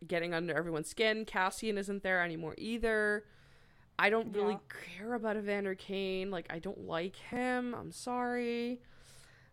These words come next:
Speaker 2: No, I don't like him either,
Speaker 1: And,
Speaker 2: but
Speaker 1: and, but, like, I mean, now that they've signed, the Flames have signed Nazem Kadri, I'm a little more interested 'cause I feel like he'll play up the whole Battle of Alberta thing.
Speaker 2: Yeah. He'll, he'll play the agitator.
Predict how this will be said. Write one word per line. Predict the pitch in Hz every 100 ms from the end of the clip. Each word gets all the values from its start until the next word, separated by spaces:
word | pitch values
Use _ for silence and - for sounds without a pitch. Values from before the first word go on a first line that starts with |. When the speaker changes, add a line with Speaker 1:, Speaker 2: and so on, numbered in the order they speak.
| -
Speaker 2:
No, | 220
I | 214
don't | 208 196
like | 190
him | - -
either, | -
Speaker 1:
And, | 185 196 196
Speaker 2:
but | -
Speaker 1:
and, | 208 -
but, | 196
like, | 196 185 185 - - - - -
I | 196
mean, | 208 208 190
now | 175 170 180
that | 180
they've | 190 170
signed, | - 170 160 156 -
the | 165
Flames | 175 165 175
have |
signed | - 151 156
Nazem | 156 160
Kadri, | 151 165 165 160
I'm | 151
a |
little | 147 156
more | 156
interested | 151 165 175 - -
'cause | 160
I | 147
feel | -
like | 139 139
he'll | - 175 180 160 -
play | - 143 143 135 131
up | 139 - -
the | 147
whole | 147 139 139
Battle | 139 139 143
of | 151
Alberta | 143 127 135 185
thing. | 208 214 220 233 226 - - - - - - - - - - - - -
Speaker 2:
Yeah. | 226 220 233 - - - -
He'll, | 226 220 -
he'll | 214
play | 214
the | 202 190
agitator. | 202 226 214 208 214